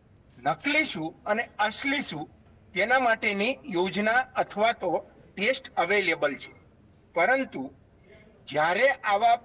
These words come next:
નમૂનાઓ લઈને ટેસ્ટિંગ લેબોરેટરીમાં જઈએ છીએ, ખુદ અખિલ ભારતીય ગ્રાહક પંચાયત આ બાબતે દૂધના કિસ્સામાં અમે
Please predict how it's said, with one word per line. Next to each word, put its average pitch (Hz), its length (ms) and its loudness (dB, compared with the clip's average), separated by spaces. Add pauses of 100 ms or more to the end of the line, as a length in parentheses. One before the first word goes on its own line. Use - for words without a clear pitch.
(320)
નમૂનાઓ 220 680 2
લઈને 202 580 2 (120)
ટેસ્ટિંગ 180 500 0
લેબોરેટરીમાં 202 840 2
જઈએ 190 380 0
છીએ, 117 280 -8 (520)
ખુદ 247 200 -2
અખિલ 240 420 -4
ભારતીય 208 500 0
ગ્રાહક 185 460 0
પંચાયત 175 480 2 (600)
આ 202 200 2
બાબતે 208 560 2
દૂધના 185 520 0
કિસ્સામાં 202 760 0 (460)
અમે 185 460 -2